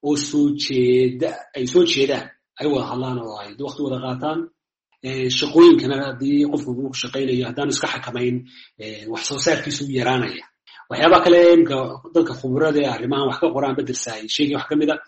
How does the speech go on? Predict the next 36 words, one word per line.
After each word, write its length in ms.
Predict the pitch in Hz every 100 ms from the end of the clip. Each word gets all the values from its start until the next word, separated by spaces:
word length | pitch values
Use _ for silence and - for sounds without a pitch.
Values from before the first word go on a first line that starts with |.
| _ _ -
hurdo 320 | - - 160
la'aan 220 | 147 165
badan 200 | 160 156
buu 120 | 147
leeyahay 360 | 143 127 113 143
oo 120 | 123 117
qofku 280 | 151 - 127
hadduu 240 | 113 143
habeenkii 460 | 131 147 139 127 135
markuu 160 | 139 -
sii 140 | 147
saxanayo 300 | - - 127
kale 120 | 131
moobilka 440 | 123 135 131 123 -
sii 140 | -
isticmaalo, 540 | 131 - 117 123 131 143 - - - - _
iftiinkaa 440 | 349 - 170 165 139
badan 220 | 127 139
ee 80 | -
ku 80 | 147
dhacaya 440 | 143 139 127 139 139 - -
iyo 260 | 123 131
waxa 220 | 143 - 143
uu 140 | 127
daawanaya 480 | 127 127 135 127 117
maskaxdiisa 460 | - - 135 - 120
hurdada 240 | 131 131
ay 60 | 151
ka 100 | 147
qaadayaan 560 | 143 135 139 135 139 135
ama 160 | 123
hurdada 320 | 117 123 147
bay 120 | 151 139
ka 100 | 139
khalkhalinayaan. 680 | - 127 135 139 135 139 139 - _ _ _ _ _ _
Eh, 220 | 127 123